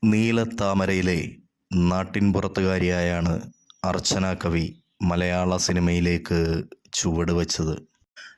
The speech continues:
എന്നാൽ ജീവിതത്തിൽ അർച്ചന അങ്ങനെയൊന്നും അല്ല. വളരെ മോഡേണും വളരെ ബോൾഡുമായ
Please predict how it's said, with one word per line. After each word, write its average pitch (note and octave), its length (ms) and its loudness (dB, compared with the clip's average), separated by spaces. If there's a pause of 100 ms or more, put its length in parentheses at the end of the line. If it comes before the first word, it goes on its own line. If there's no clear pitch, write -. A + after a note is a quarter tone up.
(260)
എന്നാൽ G2 400 0 (840)
ജീവിതത്തിൽ G#2+ 600 2 (260)
അർച്ചന F#2 400 -2 (360)
അങ്ങനെയൊന്നും F#2 760 2 (560)
അല്ല. E2+ 220 -2 (760)
വളരെ G#2 420 0 (120)
മോഡേണും F2+ 600 2 (600)
വളരെ F2+ 380 0 (200)
ബോൾഡുമായ F2 680 2